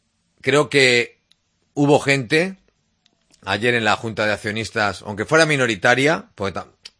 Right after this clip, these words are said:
no hubo mucha participación en el sentido de, de preguntas, eh, pero la gente que habló ayer en general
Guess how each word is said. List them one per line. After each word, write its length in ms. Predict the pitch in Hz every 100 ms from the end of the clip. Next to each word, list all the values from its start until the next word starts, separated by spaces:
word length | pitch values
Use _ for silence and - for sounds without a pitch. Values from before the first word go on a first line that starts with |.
| _ _ _ _ _ _ _
no 420 | 73 123 123 151
hubo 220 | 151 131
mucha 260 | 123 117 104
participación 580 | 101 98 92 90 113 107
en 60 |
el 80 | 98
sentido 440 | - 90 110 104
de, 320 | 98 92 90 - - - _ _ _
de 320 | - 98 95
preguntas, 920 | 98 90 117 131 107 113 113 107 -
eh, 600 | 95 95 95 90 90 90 _ _ _ _ -
pero 400 | 117 120 117 -
la 220 | 113 117
gente 580 | - 147 147 147 - _ _ _ _ _ _
que 320 | 110 104 98
habló 240 | 95 110 123
ayer 280 | 113 131
en 100 | 113
general 560 | - 95 95 117 135